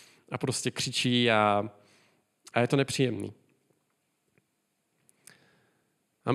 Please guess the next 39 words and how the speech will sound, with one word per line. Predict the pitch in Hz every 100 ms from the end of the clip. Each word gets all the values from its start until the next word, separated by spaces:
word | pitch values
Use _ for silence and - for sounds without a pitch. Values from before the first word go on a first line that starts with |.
| 131
co | -
my | 180
z | -
toho | 175
textu | 180 -
vidíme, | 160 151 156 151 156 -
že, | 139 147 -
je, | 143 143
že | 147 165
nebyl | 170 190 170
jenom | 147 143 131
nějak | 123 117
blázen, | 104 127 110 123 113 101
ale | 104 107
že | 110 127
byl | 127 139 127
posedlý | - 139 - 147 131 117 117
tím | 113 123
nečistým | 110 - 113 - 107
duchem. | 104 - 101 98 113 _ _ _ - - -
Všechny | - 151 170
tady | 160 165
tyto | 170 160 175
věci, | 131 135 - 156
které | 151
o | 139
něm | 139 143
čteme, | - 135 139
tak | 135 127 - - - -
vidíme, | 127 135 147 139
že | 135 131
říkal | 120 135 156 143 147 151
a | 127
dělal, | 117 127 127 127
protože | 123 - 131 139 151 127
byl | 120 123 123
posedlý | 123 131 - 135 120 117 120 139 147
nečistým | 139 135 147 - 139 127
duchem. | 123 - 117 127